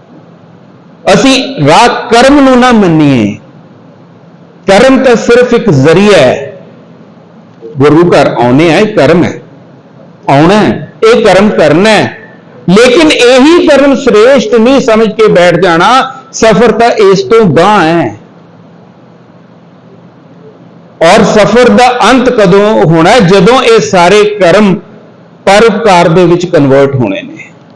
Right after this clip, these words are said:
ਉਹ ਲੇਖੇ 'ਚ ਲਿਖੇ ਨਹੀਂ ਜਾਣੇ, ਕਿਉਂਕਿ ਚੰਗੇ ਚੰਗਾ ਕਰਮ ਹੈ, ਮੰਦੇ ਮੰਦਾ ਹੋਏ, ਆਸਾ ਕੀ ਵਾਰ ਨਿੱਤ ਪੜ੍ਹਦੇ ਹਾਂ ਆਪਾਂ। ਚੰਗੇ ਜੇ ਕਰਮ ਕਰਾਂਗੇ, ਚੰਗਿਆਂ ਦੇ ਘਰ ਜਨਮ ਲੈ ਲਾਂਗੇ, ਮੰਦੇ ਕਰਮ ਕਰਾਂਗੇ, ਮੰਦਿਆਂ ਦੇ ਘਰ ਜਨਮ ਲੈ ਲਾਂਗੇ।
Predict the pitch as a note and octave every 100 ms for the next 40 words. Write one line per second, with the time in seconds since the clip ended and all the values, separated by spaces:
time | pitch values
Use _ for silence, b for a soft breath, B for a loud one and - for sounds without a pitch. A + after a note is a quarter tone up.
0 | - - - - - - G#3 F3 G3 G3
1 | A3 A3+ G#3+ G3 - G#3+ A#3 G3+ F3 F3
2 | A#3+ G#3+ B3+ A#3+ A3 B3 B3 A3 G#3+ G#3+
3 | G3+ G3 G3 F#3+ F3+ F3+ F3 E3+ E3+ E3
4 | F3 D#3+ - E3+ E3 D#3 D3+ G3 G#3 G#3
5 | D3+ D3 C#3+ B2+ - - - - - -
6 | - - - - - - - - - -
7 | - - G3+ A3 C4 B3 A#3 G3 G#3 G3+
8 | G3 G3+ G#3 G#3 G3+ F3+ G3 G3 G3 F#3+
9 | D3 C#3 D#3+ E3 D#3 D#3 D#3 F3 G#3 D#3
10 | D#3+ G#3+ G#3+ F3 E3 D#3 C#3+ D3 A3 F3
11 | D#3+ A3 A#3 A3 G#3+ E3 D#3+ E3 - B
12 | B B - - - C3+ E3+ F3+ E3+ D#3+
13 | E3 G3+